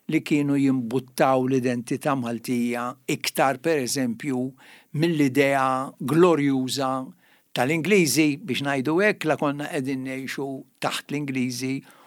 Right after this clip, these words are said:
u kien hawn ir-re jew ir-reġina għalihom kienu l-ola, l-iktar ħaġa superjuri, ideali li tħares leha. Xin niftakar, per eżempju, l-missieri meta kont tfal jien fis-snin ħamsin,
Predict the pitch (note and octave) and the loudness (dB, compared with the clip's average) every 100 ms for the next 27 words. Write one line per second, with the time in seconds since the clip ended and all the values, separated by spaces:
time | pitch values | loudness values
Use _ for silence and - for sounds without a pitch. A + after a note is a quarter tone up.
0 | _ - - E3+ D3 C#3 C#3 E3+ C#3+ C3 | _ -8 -4 -4 -2 -2 0 -2 -2 -2
1 | C3 - C3 C#3 F3+ C#3+ C3 A#2+ C#3 B2+ | -4 -4 -2 2 2 2 -2 0 0 -2
2 | C3 C3+ C#3 - D#3+ C#3 C3+ C3+ C3 - | -4 -8 -6 -2 0 0 -4 -6 -10 -18
3 | _ _ - D3 C#3 C#3 C3+ C#3 - C#3+ | _ _ -4 -2 -2 -4 -4 -6 -12 -14
4 | D3 C#3+ E3+ D3+ D3 D3 D3+ D#3+ C#3+ - | -4 4 6 6 6 4 2 0 -4 -4
5 | C#3+ - D#3+ C#3+ C#3 D3+ D3 E3 D3 D#3 | -4 -6 -6 -4 -2 -2 2 2 2 2
6 | D3+ C#3+ C#3+ C#3+ C3 - _ - F3 D3+ | 2 2 0 0 -2 -10 _ 2 4 6
7 | C#3+ C#3+ C#3+ C#3 C#3 C#3+ C#3+ - _ C#3+ | 6 6 4 4 2 -2 -4 -10 _ -2
8 | C#3+ - C#3+ D#3 - G3+ F#3+ F#3 F#3 - | 0 0 0 0 2 4 4 2 0 -6
9 | A3 C3 C#3 D3+ - C#3+ F#3+ C#3 C3 C#3+ | -6 -6 -8 -8 -4 -4 -6 -10 -10 -10
10 | B2+ C#3+ D#3+ - D#3 D3+ D3 B2+ C#3+ D3 | -10 -8 -4 -2 0 -2 -4 -6 -8 -6
11 | A#2+ F3 D3 C3+ A2+ D3 F#3 F#3 A2 C3+ | -6 -6 -6 -8 -8 -8 -6 -6 -6 -4
12 | - E3+ E3 | 2 2 2